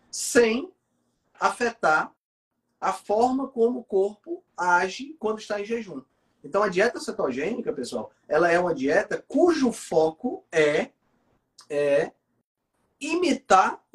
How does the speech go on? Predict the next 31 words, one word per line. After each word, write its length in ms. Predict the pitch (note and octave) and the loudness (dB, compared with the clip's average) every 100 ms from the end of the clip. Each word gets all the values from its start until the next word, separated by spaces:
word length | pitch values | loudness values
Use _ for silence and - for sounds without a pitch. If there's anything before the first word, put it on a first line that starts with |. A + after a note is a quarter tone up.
| A#3+ | -8
o 60 | |
jejum. 360 | A#3 B3+ G3 A2+ _ _ _ _ _ _ _ _ _ _ _ _ _ _ _ _ _ _ _ _ | -6 -6 -8 -14 _ _ _ _ _ _ _ _ _ _ _ _ _ _ _ _ _ _ _ _
Então, 140 | D3+ | -6
esse 180 | D#3+ G#3+ | -6 -4
que 80 | A3+ | -2
é 20 | |
o 100 | A3 | -2
ponto 260 | F#3+ G#3+ - | -2 -4 -6
que 100 | G#3+ | -8
tem 160 | G3 | -8
que 80 | G3 | -8
ficar 260 | F#3 F3+ F3 | -4 -2 -2
claro 460 | D#3 D#3 F3 C3+ - _ | 0 0 0 -6 -14 _
pra 140 | C#3 C3+ | -12 -10
todo 240 | C#3 A#2+ | -10 -12
mundo, 240 | G#2 - _ _ _ _ _ | -14 -18 _ _ _ _ _
entendeu? 440 | A#2 A#2 A2 E3 - _ _ - | -10 -6 -2 -2 -4 _ _ -2
É 100 | D3 | -2
um, 140 | D#3+ - | -2 -2
a, 280 | D3+ D3+ | 0 0
a, 300 | D3 D3+ - | -4 -4 -6
a 40 | C#3+ | -6
ideia 600 | C#3 C#3+ D3 D#3 A3 A#3 | -4 -4 -2 0 0 0
é 180 | E3 D#3+ | 0 0
imitar 760 | G#3+ C4+ B3 - F3 F3+ B3 - _ | 0 0 -2 -4 0 2 0 -6 _
o 140 | F#3 | -10
jejum 540 | E3+ E3 C3+ A#2+ B2 A#3 _ _ _ _ _ | -8 -8 -8 -8 -10 -10 _ _ _ _ _
pra 180 | D#3+ F3+ | 0 0
que 120 | G3+ | -2
você 320 | F#3 F#3+ G3 | -8 -8 -8
tenha 420 | F3 E3+ D#3+ F#3+ | -8 -6 -6 -8